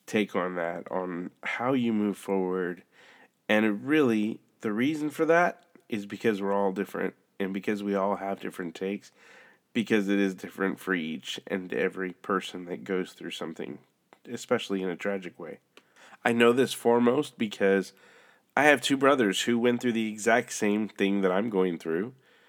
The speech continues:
went through the exact same tragedy, lost our father, we all lost him the same way, we all went through it. And if you talk to each one of us separately in a room and asked us, number one, "How do you get through this?"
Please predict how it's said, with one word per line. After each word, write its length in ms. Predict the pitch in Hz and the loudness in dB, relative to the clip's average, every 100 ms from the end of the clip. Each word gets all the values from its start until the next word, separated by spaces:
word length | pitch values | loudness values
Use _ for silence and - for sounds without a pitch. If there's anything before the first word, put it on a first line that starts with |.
| _ _ | _ _
went 140 | 104 | -4
through 100 | 107 | 0
the 320 | 107 104 92 104 | 2 2 0 -6
exact 420 | 101 98 113 117 | -2 4 4 4
same 240 | 117 117 | 0 0
tragedy, 520 | 113 98 95 85 95 | 0 2 2 0 -4
lost 340 | 107 95 95 - | -2 -2 -4 -4
our 60 | |
father, 340 | 117 - 92 98 | -2 2 2 2
we 120 | 107 | 0
all 100 | 95 | 0
lost 280 | 90 92 - | 2 -2 -2
him 100 | 120 | -6
the 80 | 110 | -4
same 320 | - 127 110 | -4 -2 0
way, 200 | 92 92 | 0 0
we 140 | 98 | 0
all 180 | 101 98 | 2 2
went 220 | 117 120 | 0 -2
through 240 | - 85 80 | -4 -4 -2
it. 180 | 98 - _ _ _ _ _ _ _ - | -4 -8 _ _ _ _ _ _ _ -2
And 160 | 101 - | -2 2
if 260 | 156 156 | 0 0
you 120 | 196 | -2
talk 340 | 190 139 120 123 | 0 4 2 2
to 180 | - 117 | -4 -2
each 260 | 101 117 | -2 -2
one 120 | 113 101 | 0 2
of 120 | 98 | 2
us 100 | 101 | 0
separately 500 | - 104 127 123 131 | 0 0 0 -2 -2
in 120 | 127 | -2
a 40 | |
room 300 | 117 95 92 | 0 0 0
and 180 | 90 82 | -2 -4
asked 320 | 87 110 - | 0 0 0
us, 280 | 90 92 - - _ - - _ _ - - | -2 -2 -4 -18 _ -20 -20 _ _ -20 -6
number 280 | 113 147 170 | 0 2 2
one, 380 | 113 123 120 110 | 4 6 6 4
"How 140 | 107 | 2
do 80 | 123 | 2
you 40 | |
get 220 | 107 101 - | 2 0 0
through 220 | 101 101 | 0 2
this?" 360 | 85 87 - | 0 -2 -8